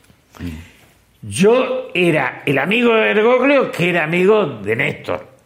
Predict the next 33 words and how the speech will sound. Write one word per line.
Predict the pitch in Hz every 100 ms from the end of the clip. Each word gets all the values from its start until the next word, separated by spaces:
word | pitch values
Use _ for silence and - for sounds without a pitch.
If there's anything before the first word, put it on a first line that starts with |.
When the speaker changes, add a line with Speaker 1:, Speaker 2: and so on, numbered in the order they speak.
| _
Speaker 2:
Bergoglio | - 123 175 196 170
me | 147
pedía | 110 156 190 240 170
hablar | 165 185 156
con | 170 170
Néstor, | 175 - 214 202 -
y | 107
Néstor | 123 131 143
me | 143
decía: | 113 113 127
"Vos | 120 120
sabés | 110 127
que |
no | 110 104
quiero | 104 104
hablar | 107 107
con | 101 92
cura". | 131 117 - - _ _ _ - - - - - - _ _ _
Y | 131 143 147 147 143 127 127 - - _ _ _ _ _ _ _
yo | 101 120 170
tardé | 170 151
en | 196 165 143 120
descu-, | 107 101 - 107 104
en | 104 101 95 - _ -
darme | 160 185
cuenta | 277 170 101 - - - - _ _ -
que | - 117
Néstor | 156 160 147
no | 113 127
soportaba | 151 - 196 - 120 123 147 147 156 156 - - _ _ _
dialogar | 92 117 117 131 151 -
con | 113 104
personas | 120 107 139 139 131 -